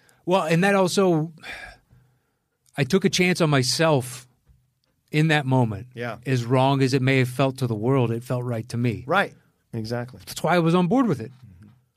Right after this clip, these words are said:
Speaker 1: I just think when you lay yourself that bare and the consequences of that, the one individual that could at least slowed it down.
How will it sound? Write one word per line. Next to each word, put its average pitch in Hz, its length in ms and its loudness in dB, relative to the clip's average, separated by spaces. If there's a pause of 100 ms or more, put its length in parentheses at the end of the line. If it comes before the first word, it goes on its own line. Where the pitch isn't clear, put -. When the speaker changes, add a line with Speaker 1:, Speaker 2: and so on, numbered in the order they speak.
(200)
Speaker 1:
I 127 60 -8
just 127 240 -4
think 143 180 0
when 135 120 2
you 139 100 2
lay 143 160 2
yourself 139 360 0
that 123 320 -2
bare 131 440 0 (100)
and 104 440 -10 (960)
the 120 100 -4
consequences 123 760 0
of 143 300 -2
that, 107 180 0
the 120 80 -2
one 127 220 2
individual 123 480 0
that 107 120 -6
could 123 120 0
at 123 140 -4
least 151 380 -2
slowed 117 480 -6
it - 220 -14
down. 95 560 -12